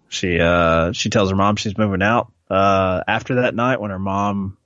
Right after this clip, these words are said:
sort of pointedly doesn't wake her up and lets her oversleep, and possibly, you know, possibly she's gonna lose her part because of that. Uh, so there's a little bit of pushback. Um, I feel like with Perfect Blue,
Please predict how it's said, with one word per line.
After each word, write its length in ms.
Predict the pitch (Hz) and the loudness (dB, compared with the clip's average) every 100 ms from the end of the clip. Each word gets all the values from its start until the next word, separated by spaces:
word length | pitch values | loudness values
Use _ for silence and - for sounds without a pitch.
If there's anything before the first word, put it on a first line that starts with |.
| - | -6
sort 160 | 98 | -6
of 40 | 92 | -2
pointedly 360 | 113 101 98 | -2 0 0
doesn't 340 | 90 90 104 - | 0 0 0 0
wake 220 | 107 110 | -2 2
her 100 | 107 | 2
up 220 | 120 - _ | 2 0 _
and 140 | 90 82 | -6 -4
lets 180 | 87 98 | -4 -2
her 80 | |
oversleep, 520 | 92 92 - 95 98 87 | -2 -2 -4 -4 -4 -4
and 200 | 87 - | -6 -2
possibly, 580 | 90 - 98 95 90 - - - - - _ - | -2 0 0 0 0 -6 -16 -20 -20 -20 _ -6
you 80 | |
know, 60 | 87 | -4
possibly 340 | 104 98 - | 0 -2 -2
she's 160 | 101 98 | -4 -2
gonna 160 | 101 92 | -2 0
lose 240 | 95 101 | 0 0
her 100 | 101 | -2
part 480 | 95 104 123 - - | 0 2 2 0 -6
because 260 | 104 110 107 | -6 -4 -2
of 100 | 101 | 0
that. 280 | 101 107 - - - _ _ | 2 0 -2 -12 -20 _ _
Uh, 300 | - 95 92 | 0 2 2
so 140 | - 143 | 0 2
there's 200 | 160 147 | 2 4
a 40 | |
little 140 | 143 120 | 2 2
bit 120 | 107 | 0
of 60 | |
pushback. 680 | - 123 - - 85 90 - _ | -2 -4 -4 -4 -4 -6 -12 _
Um, 480 | 113 110 104 98 98 _ _ _ _ _ _ _ _ _ - - | 0 0 0 -4 -10 _ _ _ _ _ _ _ _ _ -20 -14
I 40 | 123 | 0
feel 140 | 170 | 2
like 120 | 170 | 4
with 160 | 170 - | 2 0
Perfect 360 | 151 127 117 | -2 -2 -4
Blue, 560 | 123 123 123 123 117 113 | -6 -2 0 0 -2 -4